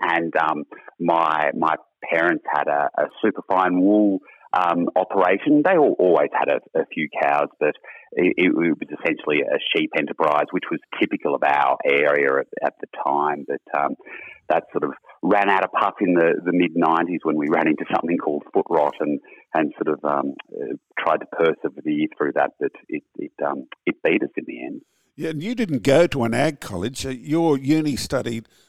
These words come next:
Speaker 2: looked like you were aiming to be an economist or a merchant banker. You actually studied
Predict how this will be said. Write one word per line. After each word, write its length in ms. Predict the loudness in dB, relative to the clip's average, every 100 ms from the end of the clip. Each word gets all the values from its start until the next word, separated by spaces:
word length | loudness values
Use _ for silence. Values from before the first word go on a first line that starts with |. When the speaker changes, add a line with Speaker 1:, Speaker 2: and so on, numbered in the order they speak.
| _ -12
Speaker 2:
looked 160 | -2
like 200 | -2 0
you 100 | 0
were 180 | 0 -2
aiming 300 | -4 -4 -4
to 100 | -4
be 400 | -4 -2 0 -2
an 140 | -4 -6
economist 720 | -8 -2 0 0 0 -2 -2
or 160 | -2 -2
a 80 |
merchant 640 | -2 0 0 0 -8 -8 -4
banker. 320 | -2 -2 -4
You 360 | -4 -4 -6 -6 -10
actually 420 | -12 -10 -8 -6
studied 580 | -4 -2 0 -2 -4